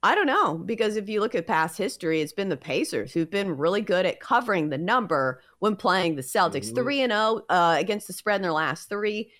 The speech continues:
Speaker 1: And I think a lot of it has to do with the fact that usually they're getting a lot of points. Last time around, it was the Pacers covering the eight in a game that was <laughs> a scoring fest.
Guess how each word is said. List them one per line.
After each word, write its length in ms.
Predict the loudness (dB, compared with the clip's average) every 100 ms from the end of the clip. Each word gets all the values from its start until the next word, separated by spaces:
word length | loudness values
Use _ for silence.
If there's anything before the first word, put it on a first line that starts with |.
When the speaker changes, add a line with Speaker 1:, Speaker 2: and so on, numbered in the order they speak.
| -4
Speaker 1:
And 120 | 0
I 60 | 0
think 180 | 0 2
a 20 |
lot 220 | 2 2
of 60 | 0
it 100 | -2
has 220 | -2 -4
to 100 | -6
do 160 | -2
with 120 | -4 -4
the 40 |
fact 300 | 0 0 0
that 100 | -2
usually 680 | 0 0 2 2 0 -2 -6 _
they're 120 | -2 0
getting 340 | 2 2 2
a 60 | 2
lot 240 | 2 0
of 140 | -4
points. 400 | -4 -2 -2 -4 -12 _
Last 360 | -2 0 -2 0
time 280 | 2 2 0
around, 480 | 0 0 0 -2 -6 _ 0
it 240 | 2 2
was 400 | 4 4 4 2
the 80 | -4
Pacers 400 | -2 -2 -2 -6
covering 400 | 0 0 0 -2
the 140 | -2 -2
eight 340 | -2 -2 -10 _ -4
in 120 | 0 0
a 40 |
game 300 | 2 0 2
that 160 | 0 2
was 420 | 0 0 -4 -8 -6 -6 -10 -18
<laughs> 400 | -20 -12 -10 -4
a 80 | -4
scoring 460 | -2 -2 2 2 0
fest. 420 | 0 0 0